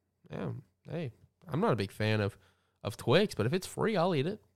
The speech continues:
I don't dislike Twix. I, I'm just not, I, I, it's not my first choice. But anyway, individually, voters are, voters smile at free community college and pre-K and paid leave and all the rest.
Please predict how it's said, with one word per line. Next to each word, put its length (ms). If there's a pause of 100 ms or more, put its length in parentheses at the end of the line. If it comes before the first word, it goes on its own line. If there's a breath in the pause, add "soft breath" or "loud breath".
(440)
I 80
don't 160
dislike 320
Twix. 280
I, 340
I'm 80
just 180
not, 140 (160)
I, 240 (180)
I, 60
it's 240
not 100
my 80
first 300 (220)
choice. 240
But 100
anyway, 220 (720 soft breath)
individually, 460 (400)
voters 380
are, 420 (160)
voters 400
smile 600 (580)
at 140
free 200
community 360
college 400 (180)
and 120
pre-K 400 (340)
and 100
paid 200
leave 280 (380)
and 100
all 120
the 80
rest. 280